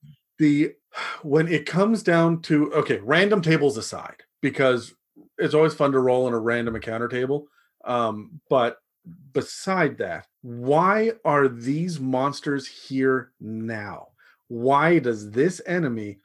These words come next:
Speaker 2: it's not just why does it exist, it's not just what are they doing in this, um, in this environment, why are they interacting with the party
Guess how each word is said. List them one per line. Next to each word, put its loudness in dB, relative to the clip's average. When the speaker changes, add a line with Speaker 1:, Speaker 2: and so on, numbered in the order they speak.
Speaker 2:
it's -2
not 0
just -6
why 4
does -2
it -2
exist, -8
it's -8
not 0
just 2
what 0
are 0
they 4
doing 0
in -2
this, -4
um, -4
in -4
this -10
environment, -4
why 2
are 2
they 0
interacting -2
with -6
the -6
party -4